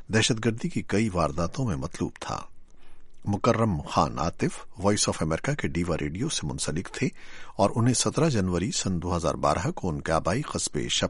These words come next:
قدر میں اس وقت قتل کر دیا گیا تھا جب وہ اپنے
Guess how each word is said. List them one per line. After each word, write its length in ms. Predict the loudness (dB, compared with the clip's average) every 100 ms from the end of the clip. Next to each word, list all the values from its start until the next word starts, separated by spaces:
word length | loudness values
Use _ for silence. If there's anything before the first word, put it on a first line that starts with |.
| -2
قدر 240 | -2 0
میں 200 | -2 -6 -10 -16 -18 -16 -6
اس 240 | -4 2
وقت 180 | 0 2
قتل 220 | -2 -2
کر 140 | -2
دیا 240 | -2 -2 -2
گیا 160 | -2 -4
تھا 220 | -4 -4 -2
جب 120 | 0
وہ 60 | -2
اپنے 200 | -2 -6